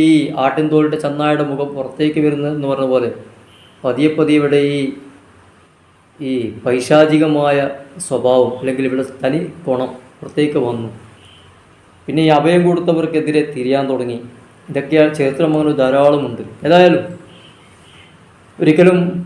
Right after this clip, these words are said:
ന്യായീകരിക്കപ്പെടാൻ പറ്റാത്ത, അല്ലെങ്കിൽ ചരിത്രത്തിൽ ഇന്നേ വരെ ഒരാളും അംഗീകരിക്കാത്ത,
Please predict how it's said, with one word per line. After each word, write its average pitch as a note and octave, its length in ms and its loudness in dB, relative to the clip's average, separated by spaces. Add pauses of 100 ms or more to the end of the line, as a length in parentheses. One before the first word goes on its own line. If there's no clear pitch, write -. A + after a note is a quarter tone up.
(640)
ന്യായീകരിക്കപ്പെടാൻ D#3 800 4
പറ്റാത്ത, D3 400 0 (100)
അല്ലെങ്കിൽ C#3+ 340 -4
ചരിത്രത്തിൽ C#3 520 -4
ഇന്നേ C#3 200 -2
വരെ C#3 180 2 (720)
ഒരാളും C#3+ 320 4
അംഗീകരിക്കാത്ത, C3+ 720 0